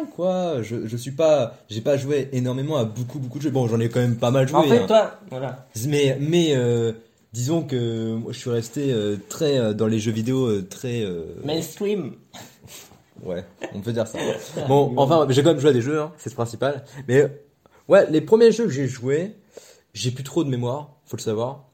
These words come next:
Speaker 2: <laughs> On dira pas la raison, mais bon.
Speaker 1: Ouais, ouais. Mais, euh, mais, euh,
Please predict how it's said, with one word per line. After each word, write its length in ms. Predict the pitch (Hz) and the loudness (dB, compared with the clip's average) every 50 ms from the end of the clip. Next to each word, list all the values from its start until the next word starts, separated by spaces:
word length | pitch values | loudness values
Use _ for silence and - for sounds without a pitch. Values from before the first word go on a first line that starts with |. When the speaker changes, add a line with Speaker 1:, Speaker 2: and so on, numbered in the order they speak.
| - 135 - | -16 -12 -10
Speaker 2:
<laughs> 200 | 143 151 135 135 | -8 -6 -6 -4
On 20 | |
dira 240 | 135 139 139 131 131 | -2 -2 -2 -2 -2
pas 100 | 156 156 | -2 -2
la 220 | 151 147 143 143 139 | 0 0 0 0 2
raison, 400 | 143 151 151 170 185 185 180 - | 2 2 2 2 2 0 2 2
mais 120 | 123 - | 2 2
bon. 180 | 107 156 165 127 | 2 2 2 2
Speaker 1:
Ouais, 200 | 123 90 82 92 | 0 -2 -4 -2
ouais. 260 | 123 143 151 151 123 - - - - - - - | 0 2 2 2 0 -2 -8 -18 -20 -20 -16 -8
Mais, 260 | 120 123 131 135 139 139 | -2 2 4 6 6 8
euh, 840 | 135 131 131 131 131 131 131 131 127 127 123 120 120 117 113 - - - - - | 8 6 6 6 4 4 4 4 2 2 2 2 0 0 -2 -4 -8 -10 -12 -6
mais, 260 | 127 131 135 131 127 | 0 2 2 4 4
euh, 420 | 127 123 123 123 120 120 117 98 | 4 4 2 2 0 0 -2 -4